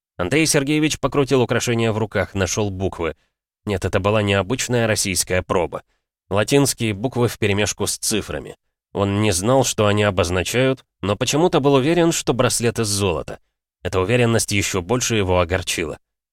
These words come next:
Светка, дрянь такая. Скрывала от отца, оказывается, больше, чем клад из монет, или этот браслет был с монетами. Нет, надо будет сегодня же с ней поговорить. Это не дело,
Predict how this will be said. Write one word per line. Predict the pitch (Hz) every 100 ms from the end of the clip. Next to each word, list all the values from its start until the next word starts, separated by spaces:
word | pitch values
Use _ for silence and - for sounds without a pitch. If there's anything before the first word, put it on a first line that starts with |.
| _
Светка, | - 101 113 - -
дрянь | 78 87 110 95
такая. | 82 73 - - _ _ _ _
Скрывала | - - 92 113 143 139
от | 135 131
отца, | - 139
оказывается, | 143 135 117 120 117 - 92
больше, | 101 120 120
чем | - 101 98
клад | 104 107 110
из | 90
монет, | 92 87 92 120 - _ _ -
или | 90
этот | 92 95
браслет | 82 92 - 104
был | 87 98
с | -
монетами. | 110 107 95 85 78 - _ _ _ _ -
Нет, | 101 95
надо | 104 101 98
будет | 98 95 -
сегодня | 101 110 113 107
же | 107
с | -
ней | 95 87
поговорить. | 85 87 87 67 - - _ _
Это | 98 95
не | 92 85
дело, | 82 110 95